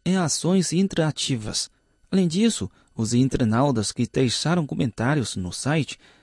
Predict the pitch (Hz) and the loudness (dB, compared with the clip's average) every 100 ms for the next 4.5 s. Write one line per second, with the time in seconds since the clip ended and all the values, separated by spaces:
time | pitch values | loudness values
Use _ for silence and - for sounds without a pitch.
0 | _ - 175 - 175 156 170 165 208 233 | _ -4 -4 -4 -8 -4 -2 2 6 6
1 | 165 123 - 113 - - 143 - 123 107 | 6 2 0 -4 -4 -2 0 0 0 0
2 | 139 156 - 104 104 - 101 107 - - | 0 -2 -2 -2 -2 -2 -2 0 -2 0
3 | 165 190 156 143 135 - 131 117 107 101 | 2 2 2 2 0 -2 -2 -2 -2 -2
4 | 104 110 98 95 - | -2 -2 -2 -4 -6